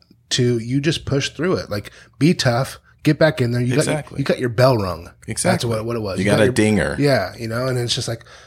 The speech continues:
Speaker 1: "Okay, here I go. I'm going right back in." It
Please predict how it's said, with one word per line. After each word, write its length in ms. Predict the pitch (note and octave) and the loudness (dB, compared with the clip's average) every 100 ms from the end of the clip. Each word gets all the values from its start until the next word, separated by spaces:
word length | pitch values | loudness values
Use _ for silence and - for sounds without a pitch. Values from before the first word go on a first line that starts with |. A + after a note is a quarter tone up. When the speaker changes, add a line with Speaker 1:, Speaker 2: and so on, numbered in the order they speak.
| - - | -16 -10
Speaker 1:
"Okay, 280 | A2+ G3 | -2 -2
here 240 | D3 B2 C3 | 0 0 0
I 60 | |
go. 240 | D3+ F3+ D#3 | 2 0 -2
I'm 140 | A#2+ | -4
going 180 | A#2+ C3 | -2 0
right 140 | C3 B2+ | 0 0
back 220 | C3 - | -2 0
in." 320 | D#3+ B2 - _ _ _ _ _ - - D3+ | -2 -2 -8 _ _ _ _ _ -16 -6 4
It 260 | D3 C#3 | 4 4